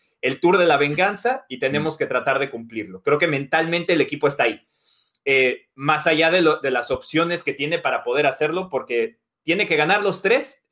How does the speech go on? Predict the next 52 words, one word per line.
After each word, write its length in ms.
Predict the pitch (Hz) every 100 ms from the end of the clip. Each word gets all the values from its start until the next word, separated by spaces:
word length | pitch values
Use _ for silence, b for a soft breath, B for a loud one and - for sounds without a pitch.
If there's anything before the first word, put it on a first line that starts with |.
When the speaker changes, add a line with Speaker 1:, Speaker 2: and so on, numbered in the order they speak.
| _ _ _
Speaker 1:
y 120 | - 147
esperar 240 | 147 156
una 120 | 180
combinación 440 | 170 135 127 147 160
de 60 |
resultados, 520 | 160 147 117 131 117
que 80 | -
se 140 | 147 160
le 80 |
puede 280 | 175 226 285
dar, 340 | 247 208 262 - _ _ _ -
porque 260 | 156 151
como 220 | 147 156 156
los 160 | 160
últimos 300 | 196 226 202
dos 140 | 185 190
partidos 440 | 185 170 196 143
de 100 | 131
la 140 | 127 143
N 120 | 165
F 80 | 165
C 80 | 170
West 360 | 175 160 -
son 200 | - 160
entre 240 | 165 160 175
ellos, 340 | 143 - - _ _ _ _
puede, 380 | - 151 156 156
puede 180 | 160 156
ahí 140 | 156
que 120 | 151
caigan 320 | 147 156 151
algunas 340 | 139 139 151 147
piezas, 440 | 151 156 190 214 b b b
y 60 |
al 100 | 143
final 220 | 147 160 208
de 100 | 202
cuentas, 460 | 190 196 220 220
si 200 | - 151
se 120 | 143 147
pudieran 380 | 151 170 208
robar 380 | 185 151 165 180
tal 140 | 180 170
vez 180 | 175
el 120 | 160 -
tercer 380 | 127 139 208
lugar 340 | 214 190 185 170
de, 180 | 151 -
de, 260 | 127 123 -
de 120 | 123
la 100 | 120
división, 560 | 123 131 - 175 214